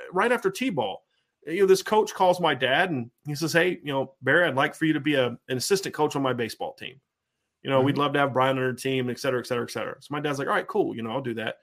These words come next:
Speaker 1: So my dad shows up, and this guy's got fifteen assistant coaches. And it just so happens to be, like, the fifteen best players in the league. My dad was like, "No, uh-uh. Nope, not doing that." That's not wh-,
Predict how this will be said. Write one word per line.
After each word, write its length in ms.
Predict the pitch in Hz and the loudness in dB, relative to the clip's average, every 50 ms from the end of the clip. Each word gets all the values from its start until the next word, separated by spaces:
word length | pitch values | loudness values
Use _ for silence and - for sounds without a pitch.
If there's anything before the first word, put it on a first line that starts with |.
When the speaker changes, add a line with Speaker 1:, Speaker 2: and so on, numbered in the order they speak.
| _ _ _ _ _ | _ _ _ _ _
Speaker 1:
So 120 | - 170 | 0 2
my 80 | 180 170 | 4 4
dad 220 | 196 220 226 - | 6 4 4 4
shows 200 | - 214 202 190 | 4 4 4 4
up, 140 | 220 - - - | 4 2 2 2
and 140 | 175 180 | 4 6
this 140 | 220 247 247 | 4 4 4
guy's 260 | - 226 208 208 190 | 2 2 2 2 2
got 220 | - 196 156 - - | 2 2 2 2 0
fifteen 520 | - - 233 240 240 - - 233 226 214 | -2 0 0 0 0 0 -2 -2 0 0
assistant 380 | 202 - - 220 214 - 196 175 | 0 0 -2 -4 -4 -2 -2 0
coaches. 540 | - 196 196 190 - - - - - - - _ _ _ _ _ _ _ _ _ _ - - - - - _ _ _ - | 2 4 4 4 2 -2 -12 -14 -16 -16 -18 _ _ _ _ _ _ _ _ _ _ -20 -20 -20 -20 -20 _ _ _ 2
And 80 | 175 | 4
it 60 | 165 151 | 4 4
just 180 | 156 214 208 | 2 0 0
so 80 | - 196 | 2 4
happens 300 | 202 208 208 208 190 165 | 4 4 4 4 0 0
to 40 | 160 | 2
be, 120 | 202 202 | 4 6
like, 180 | 190 165 147 - | 6 6 4 2
the 60 | 131 | -2
fifteen 480 | - - 208 196 196 - 214 202 208 | 0 4 4 4 4 2 2 2 4
best 200 | 170 180 175 180 | 6 4 4 4
players 220 | - 180 165 151 165 | 4 2 4 4 4
in 60 | 160 | 2
the 40 | 160 | 2
league. 220 | 127 104 98 - - _ _ - - _ _ _ - | 2 0 -2 -8 -16 _ _ -20 -20 _ _ _ 0
My 120 | 180 180 185 | 2 4 6
dad 160 | 196 190 180 | 6 6 6
was 100 | 175 139 | 6 4
like, 140 | 151 143 131 | 2 2 2
"No, 320 | 131 127 117 101 90 92 - | 2 2 2 0 -2 -2 -2
uh-uh. 340 | 120 123 - - 95 90 85 - _ _ _ - | -2 -2 -2 -4 -8 -14 -16 -18 _ _ _ 2
Nope, 380 | 117 131 143 156 - - - - | 4 4 6 4 2 -2 -6 -4
not 220 | 131 131 127 127 | -2 0 0 0
doing 220 | 120 120 110 101 95 | -2 -2 -4 -4 -6
that." 180 | 90 85 - - | -10 -12 -6 -4
That's 180 | 131 135 135 - | -2 -2 2 4
not 160 | 226 196 196 | 2 2 2
wh-, 140 | 190 - | 0 -4